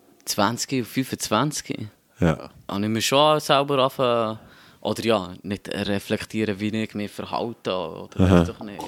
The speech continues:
Speaker 1: Ich habe auch nicht die ganze Zeit gedacht, «Ah, ich mache das und das.» Eher so, ja, wie, wie ich mit meinen Gefühlen umgehe, sag ich
Speaker 2: Mhm.
Speaker 1: mal, blöd
Speaker 2: Mhm.
Speaker 1: gesagt.
Speaker 2: Voll.
Speaker 1: Oder, äh... ja,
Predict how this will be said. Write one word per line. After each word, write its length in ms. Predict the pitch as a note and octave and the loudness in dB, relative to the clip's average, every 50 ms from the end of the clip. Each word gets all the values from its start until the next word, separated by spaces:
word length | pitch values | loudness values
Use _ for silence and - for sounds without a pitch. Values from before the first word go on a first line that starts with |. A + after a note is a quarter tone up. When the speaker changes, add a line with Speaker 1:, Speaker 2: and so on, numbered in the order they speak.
| - G1+ | -14 -14
Speaker 1:
Ich 60 | - | -14
habe 140 | - G2 F#2 | -14 -14 -12
auch 40 | F#2 | -12
nicht 160 | G#2 G#2+ G#2 | -12 -12 -12
die 60 | - G2 | -12 -10
ganze 280 | - G2 F#2 G#2 - | -10 -8 -8 -8 -10
Zeit 120 | - G#2 - | -10 -10 -8
gedacht, 280 | D#2+ E2 G2 - - | -8 -8 -8 -8 -8
«Ah, 140 | C2+ D#2 F2 | -8 -6 -6
ich 60 | - - | -8 -10
mache 240 | - - - - | -12 -12 -12 -12
das 360 | - - G2 F#2+ F2 - - - | -10 -8 -6 -6 -6 -6 -8 -10
und 140 | G#2 - | -8 -4
das.» 340 | G2+ G2 G2+ G#2 - - - _ _ - - - - - - - - - - - - - - - _ _ | -4 -4 -4 -4 -6 -10 -12 _ _ -20 -20 -20 -20 -20 -20 -20 -20 -20 -20 -20 -20 -20 -20 -20 _ _
Eher 320 | - - G#2 G#2+ A2 G#2+ G2+ | -6 -2 0 0 0 0 -2
so, 560 | - - - G#2+ G2+ G2+ G2+ G2+ F#2+ F2 - G#2+ G#2 _ _ _ _ _ _ _ _ _ _ _ _ _ _ _ _ _ _ _ _ _ _ - - | -4 -6 -6 -6 -6 -6 -6 -6 -8 -10 -12 -14 -20 _ _ _ _ _ _ _ _ _ _ _ _ _ _ _ _ _ _ _ _ _ _ -16 -12
ja, 360 | - A1+ - - - C#2+ C#2 - | -12 -10 -10 -10 -10 -12 -12 -12
wie, 720 | G2+ G#2 - A2+ A#2 A#2+ A#2 A#2+ A#2 A2+ G#2+ F#2+ D#2+ D2 - - - - | -14 -14 -10 -6 -2 0 0 0 0 -2 -4 -6 -8 -12 -16 -18 -18 -12
wie 200 | - A2 A#2+ B2 | -2 4 6 6
ich 280 | B2+ B2+ C3+ C#3 C#3 C3 | 6 8 6 6 6 4
mit 160 | B2+ A#2+ - | 2 0 0
meinen 260 | - B2 C3 B2+ A2+ | 2 2 2 2 2
Gefühlen 360 | - - - - A2+ A2+ A2 A2 | -2 -6 -4 -2 0 2 2 2
umgehe, 360 | A2 G#2 - - F#2 F2 F#2 | 0 -2 -2 -2 -2 -2 -2
sag 220 | - - F#2 F#2 | -2 0 0 4
ich 60 | F#2 | 4
Speaker 2:
Mhm. 100 | F#2+ F#2 | 6 6
Speaker 1:
mal, 140 | F#2 F#2 F2 F#2 | 6 4 2 0
blöd 200 | - G2+ F2 F2+ | 0 0 2 2
Speaker 2:
Mhm. 40 | |
Speaker 1:
gesagt. 380 | F2+ G2 G2 G2+ - - F2+ - _ _ _ _ _ - - - - - - _ - | 2 2 2 0 0 -4 -8 -10 _ _ _ _ _ -20 -20 -20 -20 -20 -20 _ -6
Speaker 2:
Voll. 260 | - - E2+ D#2+ D2+ D#2 _ _ _ _ _ _ _ _ _ _ _ _ _ _ _ _ _ - - | 0 2 2 2 0 -2 _ _ _ _ _ _ _ _ _ _ _ _ _ _ _ _ _ -10 -6
Speaker 1:
Oder, 380 | - G#2 G2+ - G#2 G2+ G2 | -4 -4 -2 -2 -4 -4 -4
äh... 360 | G2+ F#2+ F2+ F2 F2 F2+ F#2 F#2+ G#2 _ _ _ _ _ _ - - _ _ _ _ _ _ _ _ - - _ _ _ _ _ _ _ _ _ _ _ - | -4 -6 -6 -8 -8 -10 -12 -14 -16 _ _ _ _ _ _ -20 -20 _ _ _ _ _ _ _ _ -20 -20 _ _ _ _ _ _ _ _ _ _ _ -6
ja, 160 | G2+ G2 | -4 -2